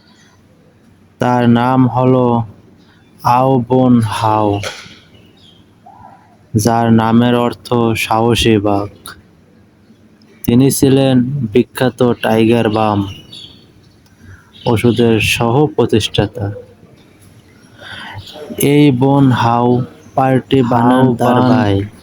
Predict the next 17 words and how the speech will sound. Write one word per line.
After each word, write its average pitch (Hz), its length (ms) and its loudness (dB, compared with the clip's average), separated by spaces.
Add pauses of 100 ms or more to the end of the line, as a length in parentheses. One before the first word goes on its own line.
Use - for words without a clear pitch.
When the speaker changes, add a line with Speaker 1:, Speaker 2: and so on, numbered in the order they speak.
(580)
Speaker 1:
এই 135 240 2
বন 127 420 2 (240)
পার 120 340 0 (880)
এর 135 240 2 (140)
জন্য, 131 300 4 (220)
যাকে 123 440 0 (600)
তিনি 131 260 0 (100)
খুব 131 240 -2
ভালোবাসতেন, 110 760 -2 (1400)
তাই 117 180 2 (120)
এই 120 140 4 (120)
পার্কের 117 480 0
নাম 117 320 2 (100)
হয় 113 380 -2 (560)
হাওপার 110 680 -2
ভিলা, 104 380 2 (3250)
মানে 117 440 2